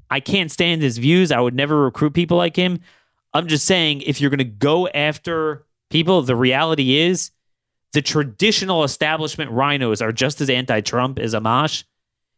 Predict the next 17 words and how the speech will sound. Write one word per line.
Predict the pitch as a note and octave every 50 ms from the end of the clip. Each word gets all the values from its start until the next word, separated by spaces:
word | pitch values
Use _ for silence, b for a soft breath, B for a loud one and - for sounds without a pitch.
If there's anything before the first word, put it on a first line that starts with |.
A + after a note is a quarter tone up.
| _ _
except | - - - - D#3 - - -
A, | F3 E3+ F#3
they're | D#3 D#3 D3+
not | C#3+ C#3 C3+ -
men | A#2+ A#2+ B2 C3+ C#3+
enough | D3 D3 C#3+ C3+ - -
to | F#2+
actually, | F2 G#2+ B2+ B2+ - - B2+ B2+ B2 A#2+ A2 G#2+ - _ _ _ _ _ _ _ _ _ _
you | - B2+
know, | A2 G#2
just | G2 A2+ A#2 - -
be | B2
consistent | - A#2+ G#2 - - E3+ - - E3 E3+
about | D#3+ F3+ F3+ F3 F3
it, | F3+ - -
and | C#3 C3+ B2+
B, | A#2 F3+ F#3 D3+ C3 B2 A#2 A2+ -